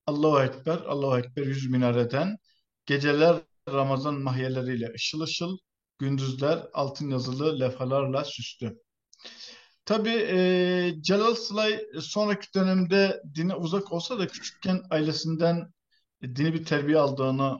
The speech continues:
e, görüyoruz. Masallarla büyüdüğünü, e, görüyoruz. Daha sonra Bursa Işıklar Lisesi'ne gidiyor. E, fakat, e, ilk kısmından bin dokuz yüz yirmi altı yılında, orta kısmında ise bin dokuz yüz yirmi dokuz yılında, e, mezun oluyor.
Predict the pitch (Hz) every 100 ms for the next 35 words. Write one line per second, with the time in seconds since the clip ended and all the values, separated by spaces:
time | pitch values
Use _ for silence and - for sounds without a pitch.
0 | - 120 117 110 113 113 110 123 127 127
1 | 135 135 139 135 123 120 123 120 120 120
2 | 117 113 - 110 110 107 107 107 117 120
3 | 113 123 - - _ - - - 180 180
4 | 185 170 180 - 180 175 - - - -
5 | 165 156 131 139 - 156 147 135 123 123
6 | 175 - - - 131 123 165 165 170 170
7 | - _ _ _ _ _ - _ - 135
8 | 131 127 127 131 127 - - - - 156
9 | 156 147 147 143 - 139 139 139 143 -
10 | 156 135 - 139 151 135 - 156 - 139
11 | 147 143 151 143 139 147 135 131 135 139
12 | - 123 139 131 123 120 113 - 117 113
13 | 113 117 117 156 151 151